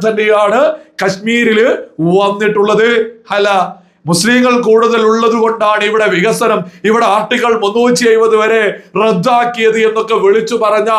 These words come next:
ആളുകൾ എന്തു പറയുന്നു? കശ്മീരിൽ ആർട്ടിക്കിൾ മുന്നൂറ്റി എഴുപത് റദ്ദാക്കിയത്, അതെടുത്ത് തോട്ടിൽ എറിഞ്ഞിട്ടുള്ളത് ഒരൊറ്റ കാര്യമാ. നമ്മുടെ രാജ്യത്തുള്ള മറ്റെല്ലാ സംസ്ഥാനങ്ങളും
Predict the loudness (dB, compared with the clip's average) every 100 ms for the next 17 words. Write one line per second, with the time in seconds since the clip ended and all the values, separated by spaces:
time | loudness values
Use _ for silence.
0 | -2 -6 -8 -2 0 2 0 0 -2 0
1 | 0 0 0 -2 0 0 0 0 -2 -4
2 | -16 _ _ _ _ -6 -4 -2 0 2
3 | 2 0 -2 -2 -2 -2 -2 -2 0 0
4 | 2 2 0 -2 0 0 0 -2 -2 0
5 | 0 0 -2 2 2 2 0 0 0 -4
6 | -4 -2 0 0 -2 -6 0 2 0 0
7 | 0 0 0 0 0 -2 -10 -8 -4 0
8 | 2 2 0 0 -2 -2 0 0 0 -2
9 | -2 0 2 2 2 0 -2 -4 -2 0
10 | 0 0 0 -2